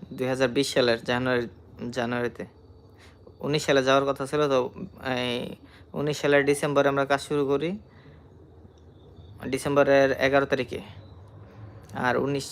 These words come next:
এ, বিশ সালে যে আমরা ওইখানে কাজ করি, ওই জায়গায় জিনিস টিনিস দিয়ে পরে আমরা ঢাকা থেকে হইয়া বাসায় চলে এসেছিলাম।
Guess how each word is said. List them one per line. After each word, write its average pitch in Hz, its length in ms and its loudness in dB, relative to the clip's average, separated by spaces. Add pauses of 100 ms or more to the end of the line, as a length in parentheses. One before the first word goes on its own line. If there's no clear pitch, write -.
(280)
এ, 131 180 -2
বিশ 135 280 -2
সালে 131 260 6
যে 127 200 4
আমরা 123 480 2 (960)
ওইখানে 131 280 -2 (300)
কাজ 143 220 2
করি, 113 280 -4 (920)
ওই - 100 -6
জায়গায় 139 200 4
জিনিস 135 340 0
টিনিস 131 300 0
দিয়ে 139 180 4
পরে 131 260 4
আমরা 123 200 0
ঢাকা 117 260 2
থেকে 131 220 -8 (220)
হইয়া 135 220 4
বাসায় 120 280 0
চলে 127 220 -4
এসেছিলাম। 117 340 -10